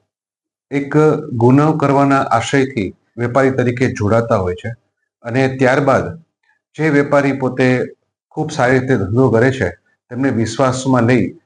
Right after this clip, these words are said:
અને તેમની પાસેથી હીરા લઈ અને તેઓને જે પેમેન્ટ ચૂકવવાનું થાય છે, એ આપતા નથી અને નાસી જતા હોય છે. આવો જ એક બનાવ, અ, સુરતમાં બનવા પામેલ છે. અનુસંધાને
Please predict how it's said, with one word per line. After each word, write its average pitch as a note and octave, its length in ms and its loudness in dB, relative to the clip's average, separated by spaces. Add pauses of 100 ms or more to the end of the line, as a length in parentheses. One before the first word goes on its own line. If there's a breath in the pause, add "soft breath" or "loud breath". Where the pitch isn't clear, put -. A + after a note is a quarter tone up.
(260)
અને D3 320 -2
તેમની C#3 280 2
પાસેથી C3 840 0 (180)
હીરા B2 240 2
લઈ B2 220 0 (440)
અને A#2+ 420 -8 (120)
તેઓને B2 420 2
જે A#2+ 200 -2
પેમેન્ટ A2+ 520 2
ચૂકવવાનું A#2 420 2
થાય B2+ 240 0
છે, B2 220 -2 (400)
એ B2+ 80 -6
આપતા A#2 320 -2
નથી B2 340 0
અને A#2 180 2
નાસી G#2 360 0
જતા F#2+ 240 -2
હોય F2+ 160 -2
છે. - 220 -14 (540 soft breath)
આવો C#3 200 4
જ D#3 80 -2
એક C3+ 300 0
બનાવ, C3 360 2
અ, A#2+ 380 0
સુરતમાં B2+ 520 0
બનવા A2 260 -2
પામેલ A#2 360 -2
છે. A2 220 -2
અનુસંધાને G#2+ 640 -2